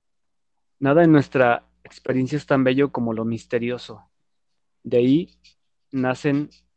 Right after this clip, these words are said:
el arte y la ciencia verdaderos. Una necesidad humana casi tan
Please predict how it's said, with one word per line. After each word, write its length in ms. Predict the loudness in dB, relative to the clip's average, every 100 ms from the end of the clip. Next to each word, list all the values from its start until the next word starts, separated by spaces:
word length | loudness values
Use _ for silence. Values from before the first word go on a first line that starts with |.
| _
el 140 | -8 -6
arte 240 | -4 -4
y 20 |
la 160 | -4 -4
ciencia 400 | -8 -10 -6 -4
verdaderos. 880 | -4 -6 -10 -12 -14 _ -20 -20 _ _ _ _ _ _ _ _ _ -4
Una 200 | 0 0
necesidad 600 | 0 -4 -6 -2 -2 -4 _ _ _ _ _
humana 500 | -2 0 2 2 0
casi 300 | -4 -8 -8
tan 300 | -4 -4 -4